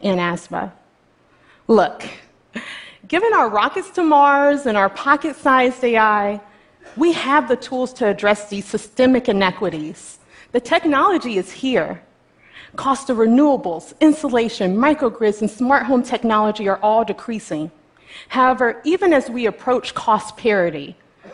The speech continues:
the majority of those who own solar earn much more than the average American. This is why when I was twenty-two, I founded the nonprofit Ready. Our mission is to alleviate energy burdens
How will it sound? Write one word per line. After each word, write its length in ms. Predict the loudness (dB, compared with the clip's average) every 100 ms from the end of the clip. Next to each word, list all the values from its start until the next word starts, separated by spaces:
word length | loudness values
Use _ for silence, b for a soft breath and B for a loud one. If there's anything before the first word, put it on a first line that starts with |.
| -2
the 80 | 0
majority 580 | 0 2 2 2 2
of 120 | 0 0
those 260 | 0 -2
who 160 | -6 -4
own 280 | 0 2 0
solar 600 | 0 0 0 0 -2 -4 b b b b b 0
earn 320 | 4 4 4
much 300 | 2 0 -2
more 260 | 0 0 0
than 160 | 0
the 180 | 0 0
average 360 | 0 0 -2 -2
American. 640 | -2 -2 -4 -8 -10 -10 -14 _ _ _ _ b b b b b b b
This 180 | 0 0
is 100 | 0
why 160 | 2 2
when 160 | 2
I 80 | 0
was 180 | -2 -4
twenty-two, 540 | -2 0 0 -2 0
I 120 | 0
founded 400 | 0 -2 -2 -2
the 60 | -2
nonprofit 640 | 0 0 0 0 -2 -4 -4
Ready. 380 | -2 -4 -10 -18 _ _ _ _ _ _ 0
Our 240 | 2 2
mission 540 | 0 -2 0 0 0 -2 -10 -6
is 120 | -6 -2
to 160 | 0
alleviate 640 | 0 0 0 2 0 2 2
energy 320 | 2 0 -2
burdens 640 | 0 0 -2 -8 -10 -16